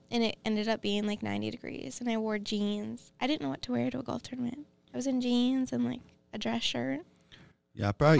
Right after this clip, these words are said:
Speaker 2: you
Speaker 1: Awful.
Speaker 2: probably wanna wear some golfing attire,
Speaker 1: Yeah.
Speaker 2: like, when you go golfing.
Speaker 1: <laughs>
Speaker 2: But, um, like, um, before we, um, get into anything else, I wanted to give a shout, shout out to our, um, new musical artist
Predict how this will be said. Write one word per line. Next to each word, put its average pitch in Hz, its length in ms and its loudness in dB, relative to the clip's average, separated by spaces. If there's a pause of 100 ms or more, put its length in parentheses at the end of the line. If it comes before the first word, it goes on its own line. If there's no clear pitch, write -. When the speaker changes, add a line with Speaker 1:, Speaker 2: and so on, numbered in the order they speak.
Speaker 2:
you 147 60 12
Speaker 1:
Awful. 143 100 8
Speaker 2:
probably 139 200 12
wanna 147 240 12
wear 123 180 12
some 117 240 6
golfing 104 440 8
attire, 135 320 10
Speaker 1:
Yeah. 233 500 8 (220)
Speaker 2:
like, 107 200 2
when 113 140 4
you 110 80 4
go 107 160 10
golfing. 95 460 4
Speaker 1:
<laughs> - 320 2 (2500)
Speaker 2:
But, 131 220 6
um, 135 380 8 (120)
like, 147 240 6
um, 147 320 8
before 151 600 6 (160)
we, 131 440 8 (680)
um, 123 500 4
get 127 160 2
into 123 160 6
anything 123 400 8
else, 120 300 6
I 117 100 12
wanted 135 280 12
to 185 40 12
give 165 160 10
a 170 80 12
shout, 160 500 8
shout 156 340 10
out 170 220 10
to 135 180 8
our, 127 280 12
um, 113 380 8
new 120 160 10
musical 120 560 12
artist 104 580 4